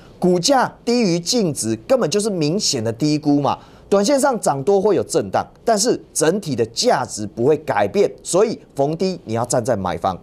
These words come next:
你一定要拉回去站在买方。错过的投资朋友，你要等强势股，也要买在短线上弱势的时候。它有没有回档？有啊，我讲完之后，二五零四的国产有没有？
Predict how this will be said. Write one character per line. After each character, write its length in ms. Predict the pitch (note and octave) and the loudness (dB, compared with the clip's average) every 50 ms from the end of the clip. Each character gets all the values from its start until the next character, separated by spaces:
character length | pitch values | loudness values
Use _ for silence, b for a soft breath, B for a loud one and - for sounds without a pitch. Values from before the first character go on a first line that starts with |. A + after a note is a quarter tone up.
| - - - - - | -16 -20 -20 -12 -6
你 180 | - B2+ C3+ | -2 0 0
一 60 | D3 | 0
定 140 | E3 D#3+ F#3 | 0 0 2
要 120 | A3 F#3 - | 0 0 0
拉 240 | - E3+ F3+ F3 F3 | 0 0 0 0 0
回 100 | D3 B2 | -2 -4
去 100 | A2+ A#2 | -6 -6
站 220 | C3 - C#3+ A#2+ G#2+ | -4 -2 -2 -2 -2
在 200 | - - C3+ A2 | -2 -2 -2 -2
买 200 | F#2+ F#2 E2+ D2+ | -2 -4 -6 -6
方。 200 | - - A#2 G2+ F#2+ B B B B B B | -4 -4 -4 -4 -4 B B B B B B
错 220 | B - C#4 F#4+ B3+ | B 2 4 4 4
过 160 | A3 C4+ B3+ | 4 2 2
的 80 | A3 | 0
投 180 | G#3 - - B3+ | 0 -2 -2 -2
资 140 | D3 E3 F3+ | -2 -2 -2
朋 140 | D#3+ D3+ C#3 | -2 -2 -2
友， 120 | C3 G#2+ - | -2 -4 -4
你 80 | G2 | -2
要 120 | A2+ C#3+ D#3+ D#3 - - | -2 -2 -2 -2 -2 -4
等 180 | - C#3+ - - - - - - | -2 -2 -2 -4 -10 -20 -14 -6
强 180 | - C3+ C3 | -2 -2 -2
势 200 | D3 C#3+ G#3+ F#3 | 0 2 2 2
股， 180 | C#3+ C3+ A2 - | 2 0 -4 -6
也 80 | E2+ G#2+ | -4 -4
要 80 | A#2 | -2
买 160 | B2 A2 F#2 F2+ | -2 -4 -4 -2
在 120 | B2+ B2+ | -2 -2
短 260 | - - - G2 E2+ | 0 0 -2 -2 -2
线 180 | F#2 B2+ A#2+ G#2+ | -2 -4 -4 -2
上 160 | A#2+ C3 G#2+ - - - | -2 -2 -2 -4 -6 -2
弱 180 | D#3 E3 D3 | 0 0 0
势 140 | A2 - - | 0 -2 -6
的 100 | G#2+ F2+ | -6 -6
时 120 | D#2+ - F#2+ | -6 -4 -4
候。 100 | F#2+ - - B B B B B B B B B B B B B B B B B - - - - | -6 -6 -8 B B B B B B B B B B B B B B B B B -20 -20 -8 -2
它 160 | - G#3 A3 | 0 2 2
有 40 | F3 | 2
没 100 | D#3 E3 | 2 0
有 100 | E3+ C3+ | 0 0
回 180 | A2+ A2 G#2+ | -2 -4 -4
档？ 140 | G#2 G2+ - - - - - - - - - - - | -4 -6 -10 -14 -20 -20 -20 -20 -20 -20 -20 -8 -2
有 180 | - D#3 D#3+ C#3+ | 0 2 2 2
啊， 220 | D#3 E3+ E3 - B B B B | 2 0 -2 -6 B B B B
我 100 | B F3+ | B -2
讲 320 | E3+ - - - F#3+ E3 D#3+ | -2 0 0 0 0 2 2
完 180 | D#3+ E3 F3+ | 0 0 0
之 200 | F3+ E3+ F#3 A3+ | -2 -2 0 0
后， 120 | A#3+ A3+ - - | 0 0 2 2
二 100 | B3 B3+ | 2 4
五 140 | A3 E3+ D3+ | 4 4 2
零 160 | D3 D3 D#3 | 0 -2 -4
四 180 | E3+ - G#3 A3 | -4 -4 -2 -2
的 80 | F#3+ | -2
国 240 | F3+ - C#3 C#3+ D3+ | -2 0 0 0 0
产 220 | D#3 D#3 D3 C3 | 0 -2 -4 -4
有 60 | A#2+ A2+ | -4 -2
没 80 | C3 | -4
有？ 120 | C3+ - | -4 -4